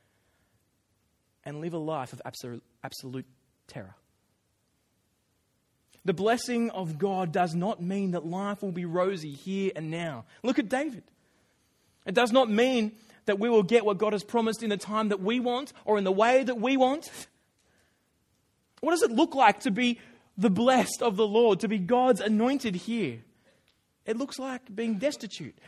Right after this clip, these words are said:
being driven into caves, hunted down, being poor, being full of misery. We've got to adjust the way we think about God's blessing. And it's not just David here. I'm not just making a case from one person. Uh, the writer of Hebrews catalogues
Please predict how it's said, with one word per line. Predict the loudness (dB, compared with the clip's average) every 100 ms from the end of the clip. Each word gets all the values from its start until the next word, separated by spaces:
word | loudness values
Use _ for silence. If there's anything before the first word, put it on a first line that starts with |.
| 0
being | 2
driven | 4 2 0
into | -2 -4 -8
caves, | -10 0 0 2 0 -2
hunted | -4 -2 -2 0
down, | 0 2 2 0
being | 0 0 -2
poor, | -4 2 6 6
being | 6 2 -2 -18 -6
full | 2 2 2
of | 2
misery. | 2 2 2 0 -2 -4 -8 _ _ _ _ _ _ _ -6
We've | 0
got | 4
to | 4 2
adjust | 2 2 2 -2
the | 0
way | 0
we | 0 -4
think | -2 0 0 0
about | 0 -2 -2
God's | 2 2 2
blessing. | -2 -2 -2 -4 -8 -10 _ _ _ _ _ _
And | -4
it's | 0
not | 0
just | 0 2
David | 4 4 4
here. | 2
I'm |
not | 0
just | -4
making | -2 -2 -2
a | -2
case | -2 -2 -2
from | -4 -4 -2
one | -2 -2
person. | -4 -6 -8 -14 -16 _ _ _
Uh, | -4
the | 2
writer | 6 8 8
of | 6
Hebrews | 4 4 4 0 -4 -16
catalogues | -2 4 4 6 2 0